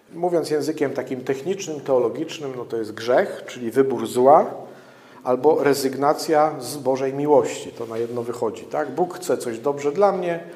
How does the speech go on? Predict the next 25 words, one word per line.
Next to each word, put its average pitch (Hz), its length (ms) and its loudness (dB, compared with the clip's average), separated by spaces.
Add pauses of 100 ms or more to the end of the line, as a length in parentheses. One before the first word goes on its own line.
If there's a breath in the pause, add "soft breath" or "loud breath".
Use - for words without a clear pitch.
(240 loud breath)
a 180 80 -6
ja 165 120 -2
mówię: 156 480 2
"A 139 60 2
mam 135 200 -4
Cię 127 140 -8
gdzieś", 139 460 0
tak? 135 380 -2
No 123 120 -8
i 123 100 -8
to 120 160 -6
jest 107 140 -6
w 110 40 -12
zasadzie 117 420 -10
grzech, 113 340 -10
tak? 135 260 -4 (640 loud breath)
Wybieram 131 480 2
co 143 140 0
innego 139 600 0
względem 120 380 -6
tego, 123 260 -4
co 120 160 -8
Bóg 120 260 -10
mi 120 160 -10 (200)
proponuje. 120 680 -2